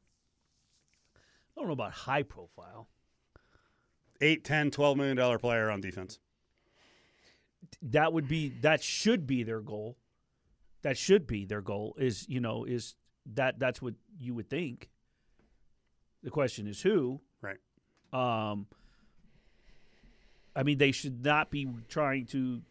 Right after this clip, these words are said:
Speaker 1: match talent and try to bring in another offensive player. You don't
Speaker 2: No.
Speaker 1: know.
Speaker 2: Can you
Speaker 1: Cul-
Speaker 2: imagine? <laughs>
Speaker 1: cu-, you're, you're an offensive guru.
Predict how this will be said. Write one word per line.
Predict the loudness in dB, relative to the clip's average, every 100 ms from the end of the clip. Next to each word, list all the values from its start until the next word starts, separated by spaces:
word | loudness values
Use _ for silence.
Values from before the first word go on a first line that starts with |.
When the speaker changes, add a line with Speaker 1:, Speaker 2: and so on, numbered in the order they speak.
| -8
Speaker 1:
match | -2 0 0 -4 -10 -16 -16 _
talent | -4 -2 -2 -4 -8 -10
and | -8
try | -4 -4
to |
bring | -4 -6
in | -6
another | -6 -6 -6 -8
offensive | -8 -12 -16
player. | -10 -8 -8
You | -4
don't | 10
Speaker 2:
No. | 12 12 12
Speaker 1:
know. | 8 0 6
Speaker 2:
Can | 12
you | 12
Speaker 1:
Cul- | 12
Speaker 2:
imagine? | 12 12 10 8 2
<laughs> |
Speaker 1:
cu-, | 2 6 8
you're, | 8 8
you're | 10 12 12
an | 12
offensive | 10 10 8 6 6
guru. | 8 10 8